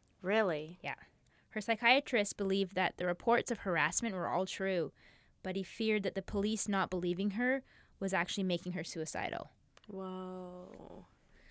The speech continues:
Speaker 1: Aw.
Speaker 2: Yeah, and there's, she's written in, there's journals where she talks about being suicidal, and I can't imagine what it feels like if this was happening to you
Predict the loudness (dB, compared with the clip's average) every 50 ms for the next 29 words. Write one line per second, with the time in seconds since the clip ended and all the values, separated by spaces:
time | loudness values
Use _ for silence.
0 | -20 -20 -20 -20 -20 -20 -20 -20 -20 -20 -20 -18 -16 -14 -14 -12 -12 -12 -12 -12
1 | -14 -14 -16 -18 -16 -10 -8 -8 -8 -8 -12 -16 -12 -8 -4 -2 -2 -2 -2 -4
2 | -6 -8 -14 -16 -16 -16 -12 -10 -6 -4 -2 -4 -4 -4 -6 -6 -4 -4 -4 -4
3 | -4 -4 -4 -4 -4 -2 -2 -2 -2 -2 -4 -4 -6 -6 -6 -8 -8 -8 -6 -6
4 | -6 -6 -6 -6 -6 -4 -2 -2 -2 -2 -4 _ _ -20 -20 _ _ -12 -8 -8
5 | -4 0 2 2 2 2 0 -2 -4 -4 -4 -2 -2 -4 -4 -4 -6 -8 -10 -12
6 | -14 -18 -18 -12 -8 -8 -8 -6 -8 -8 -8 -4 -2 0 2 2 2 2 0 0
7 | -2 -2 -4 -4 -6 -6 -6 -4 -4 -4 -4 -6 -6 -6 -6 -8 -10 -8 -8 -6
8 | -6 -6 -6 -4 -2 -2 -2 -2 -2 -4 -4 -4 -4 -2 0 2 2 2 2 2
9 | 0